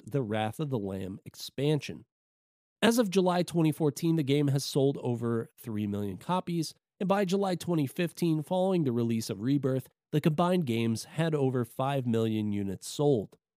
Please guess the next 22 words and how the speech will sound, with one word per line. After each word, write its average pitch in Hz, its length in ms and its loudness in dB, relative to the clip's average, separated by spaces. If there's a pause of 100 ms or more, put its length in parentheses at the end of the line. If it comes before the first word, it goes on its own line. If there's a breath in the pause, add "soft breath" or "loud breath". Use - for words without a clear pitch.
(440)
The 165 60 0
Binding 226 300 4
of 175 120 4
Isaac 151 360 2
is 175 140 -2
said 214 300 -4
to 208 100 -4
be 180 240 -4
a 160 60 -4
contributing 202 680 -4
factor 127 520 -4
towards 165 360 -6
the 170 100 -4
growth 117 440 0 (280)
of 196 140 2
the 185 80 4
roguelike 147 600 2
genre 113 400 2
since 175 440 -2
around 135 300 0
twenty 131 300 -2
ten, 113 480 -6